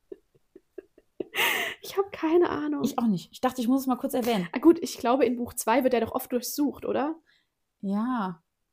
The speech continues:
Speaker 1: Aber ich wüsste nicht, warum man deswegen das hier schon so erwähnen müsste.
Speaker 2: Nein, ich weiß es auch nicht. Es, das
Speaker 1: Keine
Speaker 2: ist völlig,
Speaker 1: Ahnung.
Speaker 2: grad völlig egal, dass der doch hier ist. Aber gut, vielleicht wa-,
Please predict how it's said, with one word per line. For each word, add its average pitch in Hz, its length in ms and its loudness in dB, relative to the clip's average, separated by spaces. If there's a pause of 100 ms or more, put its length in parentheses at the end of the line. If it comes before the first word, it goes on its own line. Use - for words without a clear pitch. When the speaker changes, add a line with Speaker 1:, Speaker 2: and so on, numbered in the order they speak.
(160)
Speaker 1:
Aber 226 380 6 (400)
ich 240 140 -6
wüsste 277 220 0
nicht, 277 160 0
warum 240 180 4
man 240 140 2
deswegen 247 320 -2
das 220 120 -2
hier 262 160 0
schon 247 160 -4
so 220 100 0
erwähnen 214 400 2
müsste. 233 280 2
Speaker 2:
Nein, 302 120 2
ich - 140 -8
weiß 285 180 -4
es 285 100 -6
auch 269 140 -4
nicht. 220 380 -2
Es, 220 100 -6
das 277 120 0
Speaker 1:
Keine 294 60 -2
Speaker 2:
ist 330 100 -2
völlig, 320 180 8
Speaker 1:
Ahnung. - 80 0
Speaker 2:
grad 285 120 4
völlig 330 240 2
egal, 294 260 2
dass 294 140 -2
der 269 100 0
doch 254 140 -4
hier 277 180 0
ist. - 260 -2
Aber 226 200 4
gut, 214 120 -4
vielleicht 233 260 2
wa-, 247 180 4